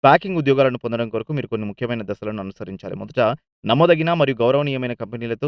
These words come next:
సంబంధం పెట్టుకోవాలి. వారి విధి, పని విధానాలు, షరతులు మరియు వేతన వివరాలను జాగ్రత్తగా పరిశీలించాలి. రెండవది, ఇంటర్నెట్ను ఉపయోగించి వివిధ జాబ్ పోర్టల్స్, సోషల్ మీడియా ప్లాట్‌ఫామ్స్ మరియు కంపెనీ వెబ్‌సైట్‌లో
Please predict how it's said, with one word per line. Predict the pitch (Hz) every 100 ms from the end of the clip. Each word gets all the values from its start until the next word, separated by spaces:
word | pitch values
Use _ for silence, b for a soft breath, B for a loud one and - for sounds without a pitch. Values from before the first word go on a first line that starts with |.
| 151
సంబంధం | 110 113 107
పెట్టుకోవాలి. | 104 - 95 95
వారి | 104 101
విధి, | 98 127 120
పని | 117 117
విధానాలు, | 123 120 117 110 110 _ _ -
షరతులు | 139 147 147 135
మరియు | 123 113
వేతన | 120 131
వివరాలను | 120 117 117 113 107
జాగ్రత్తగా | 101 107 104 101
పరిశీలించాలి. | 101 - 101 98 95 95
రెండవది, | 123 156 131 143 - _ -
ఇంటర్నెట్ను | 170 202 196 165 185 151
ఉపయోగించి | 156 151 143 143 151
వివిధ | 127 127
జాబ్ | 113 127 -
పోర్టల్స్, | 120 120 113 120 113
సోషల్ | 120 120 117
మీడియా | 113 113
ప్లాట్‌ఫామ్స్ | 110 104 - 107 101 107
మరియు | 104 98 104
కంపెనీ | 98 107 104 95
వెబ్‌సైట్‌లో | - 113 107 110